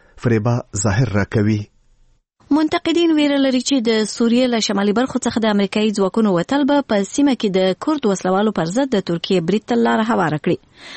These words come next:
Speaker 2: د امریکا د استازو جرګې مشرې نانسي پلوسي ویلي چې د امریکا د ولسمشر دا پریکړه د سیمې امنیت او ثبات ته ناوړه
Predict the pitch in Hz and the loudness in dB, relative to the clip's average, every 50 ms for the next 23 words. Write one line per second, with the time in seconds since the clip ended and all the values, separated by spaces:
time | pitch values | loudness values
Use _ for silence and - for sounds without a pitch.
0 | - - - - 269 269 269 - - 262 262 262 254 - 277 262 254 247 233 - | -14 -6 -2 0 2 2 2 0 0 0 0 0 0 0 0 0 0 0 -2 0
1 | 254 247 233 240 226 - 240 233 214 233 240 226 226 233 220 - 247 233 226 220 | -2 -2 -2 -2 -2 0 0 0 0 0 0 2 2 0 0 0 0 2 2 2
2 | 220 226 226 220 - - 220 - 202 202 220 220 - 226 202 202 208 214 214 220 | 2 2 0 0 0 -2 -2 -2 0 2 2 2 2 2 2 2 2 2 2 0
3 | 214 - 233 208 208 190 185 175 180 - 214 208 196 185 180 170 175 - - 196 | -2 0 -2 -2 0 0 0 -2 -2 -2 -2 0 0 2 2 2 0 0 -2 -2
4 | 202 - 196 185 180 180 160 - - 247 269 254 - 240 240 254 - - - - | -2 -2 -2 -2 -2 -2 -2 -2 0 -2 -2 0 0 0 0 0 -2 -6 -20 -20
5 | - - - 233 269 269 254 - - 330 311 294 - - 185 185 196 233 277 - | -12 -6 -2 0 0 0 0 -2 0 0 2 2 0 0 0 0 0 0 0 0
6 | 220 190 190 - - 175 175 180 - - 214 208 202 190 175 175 185 208 220 | 0 -2 -2 -2 -2 -2 -2 -2 -2 -2 0 2 2 2 2 2 2 0 0